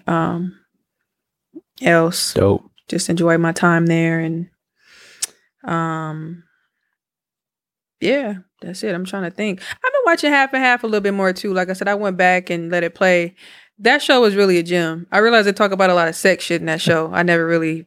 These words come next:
Speaker 1: paid attention to that, but it's a lot of
Speaker 2: Yeah.
Speaker 1: a lot of that going on. And, um, Thelma Hopkins and I think her real name is Valerie something. They played the shit out of their roles. They need some motherfucking flowers. Like, they did,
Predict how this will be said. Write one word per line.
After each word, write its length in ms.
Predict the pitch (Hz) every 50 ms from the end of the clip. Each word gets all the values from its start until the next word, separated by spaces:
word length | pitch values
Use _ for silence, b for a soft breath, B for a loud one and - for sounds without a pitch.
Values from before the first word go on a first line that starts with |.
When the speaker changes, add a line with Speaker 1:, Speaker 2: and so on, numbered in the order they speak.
| _
Speaker 1:
paid 180 | - 180 170 160
attention 340 | 160 - - 160 160 - - -
to 40 | - 120
that, 220 | 104 104 - 214
but 100 | 117 127
it's 160 | 117 175 - 165
a 40 |
lot 240 | - - 117 107 104
of 60 | 104
Speaker 2:
Yeah. 400 | 101 98 98 98 95 95 95 92 B B B B B B B B B B B B
Speaker 1:
a 60 | 185 180
lot 160 | 180 180 175
of 80 | 170
that 160 | 170 165 160 175
going 260 | - 170 165 160 160
on. 360 | 160 160 160 160 160 180 170 - _ _ _ _ _ _ _ _ _ _ _ -
And, 180 | 165 165 160
um, 360 | 160 160 165 - - 180 185 185 _ _ _ _ - - - _ _ _ _ _ -
Thelma 380 | - 349 392 453 453 415 294 262
Hopkins 720 | 269 269 294 294 _ - 294 294 294 285 269 - - - _ -
and 540 | 202 196 190 180 175 170 165 165 160 156 -
I 60 | 160 180
think 180 | - 226 214
her 140 | 226 202 196
real 120 | 196 196
name 160 | 196 190 185 175
is 100 | 170 175
Valerie 340 | 180 175 180 185 180 185 185
something. 340 | 185 202 190 190 - 180 175 B B B B B B B B
They 120 | - 311 - 587
played 220 | 392 339 311 277
the 40 | 240
shit 200 | 240 - 311 277
out 100 | 233 220
of 60 | 208
their 140 | 190 185 175
roles. 440 | 175 170 160 156 160 160 165 - - -
They 100 | 214 240
need 160 | 277 285 262
some 160 | 247 - 202 185
motherfucking 460 | 175 170 165 185 175 165 160 151 185
flowers. 680 | - 180 165 147 139 113 90 - - - - - - _ _
Like, 300 | - 143 143 160 185 -
they 160 | 190 202 226
did, 600 | 208 202 208 202 196 190 185 180 180 180 - -